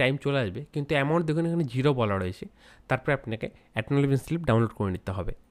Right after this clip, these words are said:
তো এইভাবেই আপনারা নিজেদের ডকুমেন্টসগুলো আপনাদের আধার কার্ডে আপলোড করে নিতে পারেন এবং আপনাদের ডকুমেন্টস যেটা আপনারা আপলোড করলেন সেটি অ্যাপ্রুভ হয়েছে বা রিজেক্ট হয়েছে সেটি দেখার জন্য আপনাকে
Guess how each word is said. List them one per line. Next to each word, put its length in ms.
তো 40
এইভাবেই 380
আপনারা 240
নিজেদের 380
ডকুমেন্টসগুলো 520
আপনাদের 360
আধার 200
কার্ডে 220
আপলোড 260
করে 180
নিতে 180
পারেন 160
এবং 120
আপনাদের 280
ডকুমেন্টস 340
যেটা 200
আপনারা 260
আপলোড 340
করলেন 240
সেটি 260
অ্যাপ্রুভ 420
হয়েছে 260
বা 60
রিজেক্ট 360
হয়েছে 180
সেটি 180
দেখার 260
জন্য 140
আপনাকে 280